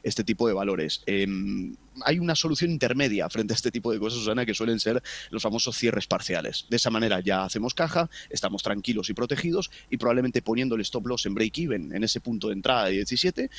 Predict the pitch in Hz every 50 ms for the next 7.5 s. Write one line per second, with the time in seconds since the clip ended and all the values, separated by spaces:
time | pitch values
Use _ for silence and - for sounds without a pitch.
0 | - - - - 165 165 151 - 117 113 110 104 110 104 - - - - - 165
1 | 156 139 143 135 135 120 104 110 104 101 - 107 113 - 151 160 151 - - -
2 | - - - - 160 180 190 180 160 139 117 135 127 - 156 196 226 - - -
3 | - - - 123 147 175 160 - - 101 98 101 107 110 110 101 107 104 107 113
4 | 113 101 - 117 113 - 143 147 - - _ - - - - _ - - - -
5 | - - 127 127 120 117 110 - 104 113 110 120 113 113 104 104 110 - 117 104
6 | 98 110 113 117 - 101 92 87 - 117 107 98 - - 120 123 120 107 95 -
7 | - 95 87 117 123 123 - 98 90 -